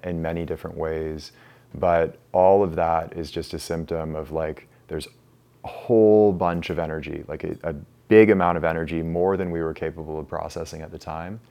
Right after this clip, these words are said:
that's locked up. And if we can get access to it, then we get access to all of that energy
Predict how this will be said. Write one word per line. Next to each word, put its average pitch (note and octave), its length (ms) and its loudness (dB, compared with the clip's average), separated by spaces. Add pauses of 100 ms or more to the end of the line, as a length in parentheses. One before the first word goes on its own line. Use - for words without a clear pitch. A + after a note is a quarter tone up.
(500)
that's E2 180 -4
locked D#2 380 0
up. D#2 300 -6 (360)
And F2 120 -4
if F2+ 120 -6
we F2+ 100 2
can E2+ 100 -4
get E2+ 160 0
access E2 480 0
to D#2 180 -4
it, E2 220 -4 (640)
then D#2+ 480 -2 (180)
we F2+ 140 -4
get D#2+ 140 2
access D#2+ 420 -2
to - 80 -8
all D#2 180 -2
of D#2 100 -6
that D#2 200 -4
energy D#2+ 560 -8